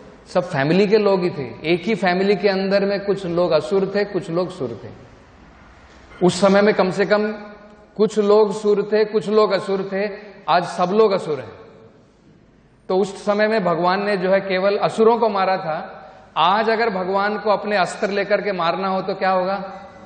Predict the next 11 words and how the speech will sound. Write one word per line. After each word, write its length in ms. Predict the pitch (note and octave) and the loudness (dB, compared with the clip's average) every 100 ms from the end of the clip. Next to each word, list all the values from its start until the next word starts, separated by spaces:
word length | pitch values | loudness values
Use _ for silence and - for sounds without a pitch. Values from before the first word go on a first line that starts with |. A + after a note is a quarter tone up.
| - - - | -20 -20 -4
सबको 240 | D#3 D#3 F3+ | -4 0 0
मारना 280 | F3 E3+ | 0 -2
पड़ेगा। 360 | D#3+ D3+ D3 C#3 - - - - - - - - - - | -4 -6 -8 -10 -16 -20 -20 -20 -20 -20 -20 -20 -18 -12
इसलिए 240 | C#3 F#3+ | -4 -2
भगवान 500 | E3 D3 D#3 E3 F#3+ | 0 0 2 2 0
ने 300 | F3+ F3 A3 - | -4 -4 -4 -4
कलयुग 420 | D3+ E3+ F#3+ F#3+ | -2 0 0 0
में 500 | F3+ E3 F3+ A#3 - - - - - - | -2 -4 -4 -8 -14 -20 -20 -20 -20 -4
असुर 640 | C#3+ C#3+ - B3 C4 A#3 - | -2 -2 -4 0 2 0 -2
टेंडेंसी 840 | F#3+ F#3 G3 A3 B3 B3+ - D#4 | 0 0 2 2 2 0 0 0
को, 440 | D4+ G3 A#2+ - | 2 0 0 -10